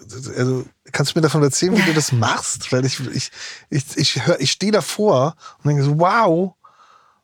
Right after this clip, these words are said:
Speaker 1: Und dann lese ich, die Mine, die schreibt das, die produziert das.
Speaker 2: Ähm, ja, nee, ich mach's nicht mehr jetzt bei mir zu Hause. Nur, beziehungsweise,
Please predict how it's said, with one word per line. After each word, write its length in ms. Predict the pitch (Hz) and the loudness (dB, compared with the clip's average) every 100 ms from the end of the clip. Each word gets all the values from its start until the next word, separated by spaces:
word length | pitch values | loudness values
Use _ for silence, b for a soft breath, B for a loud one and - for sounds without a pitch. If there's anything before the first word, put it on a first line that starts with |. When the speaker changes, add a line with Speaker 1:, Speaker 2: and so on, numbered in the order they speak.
| _ | _
Speaker 1:
Und 120 | - | 0
dann 140 | 151 147 | 2 4
lese 340 | 143 185 185 | 2 2 0
ich, 100 | 151 - - | -4 -6 -8
die 140 | 139 | -2
Mine, 280 | 147 185 170 | 0 2 0
die 80 | 143 | -2
schreibt 480 | - 147 170 185 - | -2 2 2 2 0
das, 320 | 170 165 - | 0 0 -4
die 100 | 120 | -6
produziert 640 | 113 - 113 - 143 170 - | -6 -4 -4 -2 0 0 0
das. 400 | 165 165 - - _ _ | -2 -2 -6 -16 _ _
Speaker 2:
Ähm, 460 | 240 240 233 233 233 - | 0 0 0 -2 -2 2
ja, 300 | 226 226 247 | 4 4 4
nee, 160 | 277 | 2
ich 80 | 247 | 2
mach's 260 | 262 269 262 | 2 0 0
nicht 220 | 262 240 | -2 0
mehr 240 | 208 202 | 2 2
jetzt 140 | 202 220 | 2 -2
bei 240 | - 202 | -2 -2
mir 260 | 202 202 190 | 0 -2 -2
zu 180 | 214 | -4
Hause. 300 | 190 196 208 | -2 -2 0
Nur, 100 | 214 | -2
beziehungsweise, 520 | 202 196 240 233 214 | -2 -2 2 2 2